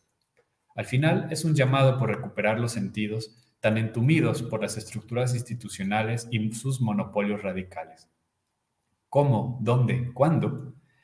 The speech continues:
La insurrección en curso acontece en este preciso instante. Millones de personas a lo largo del planeta, ya sea porque se vieron arrinconadas por la falta de esperanzas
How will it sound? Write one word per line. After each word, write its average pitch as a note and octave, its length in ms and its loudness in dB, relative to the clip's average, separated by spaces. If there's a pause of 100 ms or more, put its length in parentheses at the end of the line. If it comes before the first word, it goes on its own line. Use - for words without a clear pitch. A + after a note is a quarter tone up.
(140)
La A#2+ 80 2
insurrección B2+ 460 4
en F3+ 80 6
curso F3+ 500 4
acontece B2+ 560 2
en A#2 100 2
este A#2+ 200 0
preciso A2+ 440 -2
instante. F2+ 580 -8 (500)
Millones B2 320 2
de C#3 80 6
personas B2+ 500 2
a - 60 2
lo G2+ 100 2
largo A#2 240 4
del A#2+ 160 2
planeta, A2+ 640 -2 (280)
ya A#2+ 180 6
sea D3+ 240 4
porque B2 240 0
se G#2+ 140 2
vieron C3 260 4
arrinconadas A2 800 2
por G2+ 160 -6
la F#2+ 120 0
falta A#2 280 0
de B2+ 80 4
esperanzas A#2 760 -2